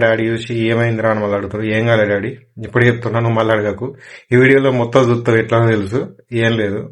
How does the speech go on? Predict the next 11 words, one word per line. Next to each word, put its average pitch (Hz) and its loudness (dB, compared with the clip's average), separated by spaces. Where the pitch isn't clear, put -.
మనం 127 2
కొంచెం 123 0
సెల్ఫిష్గా 123 -2
బతికితేనే 117 0
బతకగలం 113 0
అని 107 0
అర్థమైంది. 98 -4
దానికి 117 -2
ఇవన్నీ 117 2
ప్రయారిటీ 117 0
తీసుకొని 110 -6